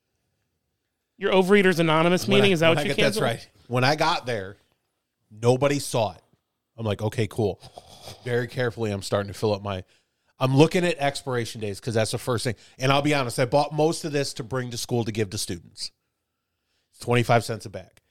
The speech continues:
Speaker 2: While I'm doing that, two other people noticed I was doing it. And it turned into a fucking free-for-all.
Speaker 1: Yes.
Speaker 2: So I ended up with, I think there's forty-eight bags of candy in there.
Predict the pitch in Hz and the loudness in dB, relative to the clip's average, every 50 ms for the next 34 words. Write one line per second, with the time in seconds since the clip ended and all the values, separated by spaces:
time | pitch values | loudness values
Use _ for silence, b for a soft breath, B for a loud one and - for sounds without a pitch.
0 | _ _ _ _ _ _ _ _ _ _ _ _ - 190 180 180 180 165 - 143 | _ _ _ _ _ _ _ _ _ _ _ _ -6 -4 -4 -4 -2 0 0 2
1 | 156 170 185 185 180 185 185 190 185 151 135 185 208 202 190 160 139 135 117 104 | 4 4 4 4 4 4 2 0 -2 -2 0 2 2 2 2 2 -2 -4 -6 -6
2 | 98 101 101 - _ _ _ _ _ - - - 147 151 147 139 139 131 - 139 | -8 -10 -14 -18 _ _ _ _ _ -4 0 4 6 6 6 4 2 -4 -8 -10
3 | 127 - 127 117 113 113 113 107 104 - - 101 95 95 90 - 98 95 95 90 | -8 -6 -6 -2 0 0 0 0 -2 -2 -2 -2 -2 -2 -6 -8 -10 -12 -12 -14
4 | 90 - - _ _ _ _ _ _ _ _ _ _ _ - 127 123 120 117 110 | -20 -20 -20 _ _ _ _ _ _ _ _ _ _ _ -2 -2 0 0 -2 -6
5 | - - - 139 127 123 120 120 117 110 107 104 92 - - _ _ - 127 - | -8 -10 -10 -10 -8 -6 -6 -6 -6 -6 -6 -8 -8 -10 -14 _ _ 0 0 0
6 | - 117 104 95 - - 113 101 90 - - 98 95 92 - _ _ _ - - | -4 -12 -14 -14 -14 -10 -8 -8 -8 -10 -12 -16 -16 -16 -18 _ _ _ -20 -16
7 | - - - - - - - 127 117 113 113 117 117 117 120 117 120 113 117 113 | -12 -10 -10 -10 -8 -6 -4 -2 -2 0 0 -2 -2 -4 -4 -4 -4 -2 -2 -2
8 | 113 - 110 113 113 110 101 98 - - - _ _ _ _ _ _ _ _ _ | -2 -4 -6 -6 -4 -4 -6 -8 -12 -18 -20 _ _ _ _ _ _ _ _ _
9 | _ _ _ _ _ _ _ _ _ _ _ _ _ _ _ _ _ _ - 95 | _ _ _ _ _ _ _ _ _ _ _ _ _ _ _ _ _ _ -16 -14
10 | 92 - - 127 120 113 - - 104 95 90 - - - - 120 117 113 117 117 | -14 -8 -6 -6 -6 -4 -4 -6 -6 -6 -8 -10 -16 -14 -10 -8 -6 -4 -4 -4
11 | 110 110 110 117 123 - 110 113 110 110 113 110 101 117 110 - - 123 117 117 | -4 -2 -4 -4 -6 -8 -10 -8 -6 -6 -6 -8 -10 -12 -12 -10 -8 -8 -8 -8
12 | 113 110 110 113 113 110 113 113 113 113 - | -8 -8 -10 -10 -10 -10 -10 -12 -12 -14 -16